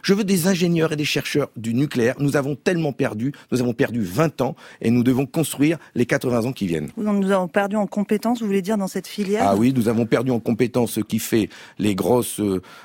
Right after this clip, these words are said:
Speaker 1: euh, les gros retards et, et le surcoût de Flamanville, tellement nous avons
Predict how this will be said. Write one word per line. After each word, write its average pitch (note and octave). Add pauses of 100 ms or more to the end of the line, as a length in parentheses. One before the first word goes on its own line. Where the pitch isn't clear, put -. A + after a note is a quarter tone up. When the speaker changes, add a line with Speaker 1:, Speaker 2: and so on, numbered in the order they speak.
(120)
Speaker 1:
euh, F#2
les G2+
gros G#2
retards A#2+ (100)
et, A2
et A2+
le A2
surcoût B2
de A#2
Flamanville, G#2 (380)
tellement A#2
nous A2+
avons A#2